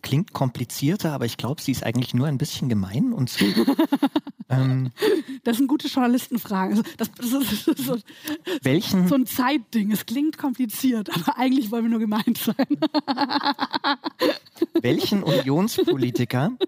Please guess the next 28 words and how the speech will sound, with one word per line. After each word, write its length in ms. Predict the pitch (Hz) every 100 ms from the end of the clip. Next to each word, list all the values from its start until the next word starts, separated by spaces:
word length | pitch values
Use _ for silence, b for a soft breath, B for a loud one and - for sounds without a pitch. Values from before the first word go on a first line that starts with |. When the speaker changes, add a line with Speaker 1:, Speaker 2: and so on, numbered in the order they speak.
| B B B -
Speaker 1:
hätten 340 | 147 - 196
Sie 160 | 160 147
denn 280 | 135 131 - _ _
am 160 | 120 127
liebsten 720 | 131 190 - - - 139 131 -
als 400 | 120 117 - -
Kanzlerkandidaten 1400 | - 139 - 139 - 117 113 117 117 113 170 - 220 226
und 340 | - 143 120
welchen 340 | 123 - 277 208
als 180 | 196
Koalitionspartner? 1080 | - 165 151 - 156 160 - 113 - - 104 - - - - 381 370 339 254 202 -
Speaker 2:
Das 140 | 254 254
Speaker 1:
Also 120 | 151
im 80 | 151
Speaker 2:
ist 60 |
Speaker 1:
Kern, 300 | 160 165 180
gegen 240 | 165 151 143
welchen 260 | 175 185
gewinnen 280 | 151 143 160
Sie 140 | 147
am 80 | 135
leichtesten 580 | 127 139 - 147 - 143
und 180 | 131 127
welchem 280 | 135 220 135
wollen 160 | 123
Sie 140 | 123 120
arbeiten? 520 | 135 123 - 113 110 B B B B B B _ -
Speaker 2:
Ich, 380 | 262 208 -